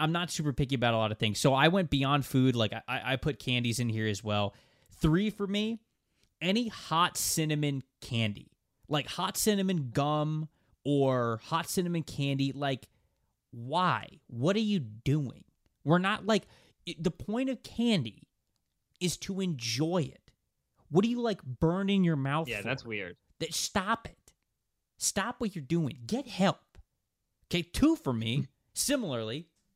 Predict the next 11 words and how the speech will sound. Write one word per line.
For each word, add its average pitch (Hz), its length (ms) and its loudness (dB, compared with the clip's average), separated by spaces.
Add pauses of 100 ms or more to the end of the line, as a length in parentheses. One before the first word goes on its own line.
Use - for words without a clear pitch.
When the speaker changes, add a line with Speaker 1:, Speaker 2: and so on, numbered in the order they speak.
(180)
Speaker 1:
on 131 80 -10
the 123 60 -10
candy 170 320 -2
spectrum, 135 480 -6 (1600)
black 180 380 2
licorice 190 460 -2
and 143 80 0
Mike 135 240 -2
and 110 80 -6
Ike's. - 360 -16 (540)
Awful. 160 420 -2